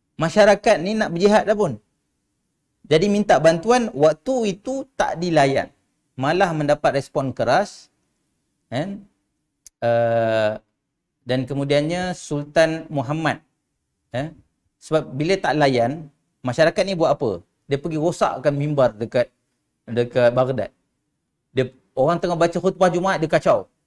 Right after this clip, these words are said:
Sebab dia nak minta bantuan ni. Sebab raja mereka sendiri ataupun gubernur di Aleppo sendiri tak bagi, uh, bantuan, dia pergi ke Baghdad. Jadinya Sultan Muhammad Saljuk waktu itu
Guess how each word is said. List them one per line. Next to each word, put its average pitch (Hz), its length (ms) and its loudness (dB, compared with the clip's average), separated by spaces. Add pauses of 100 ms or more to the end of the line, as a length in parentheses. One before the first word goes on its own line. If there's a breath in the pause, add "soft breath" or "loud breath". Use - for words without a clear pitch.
(520)
Sebab 170 240 2
dia 214 160 2
nak 214 160 -2
minta 226 160 2
bantuan 214 480 2
ni. 139 240 -6 (240)
Sebab 175 320 0
raja 180 480 2
mereka 208 320 0
sendiri 165 480 -2
ataupun 185 240 -4
gubernur 185 400 2
di 170 80 2
Aleppo 170 400 0
sendiri 190 240 -10
tak 160 240 -4
bagi, 156 560 -4 (240)
uh, 123 320 -4
bantuan, 135 400 0
dia 180 80 -2
pergi 190 240 -6
ke 190 80 -4
Baghdad. 190 400 -2 (720)
Jadinya 170 380 0
Sultan 185 560 -2
Muhammad 147 480 -2 (880)
Saljuk 143 480 0
waktu 113 320 -6
itu 170 320 -12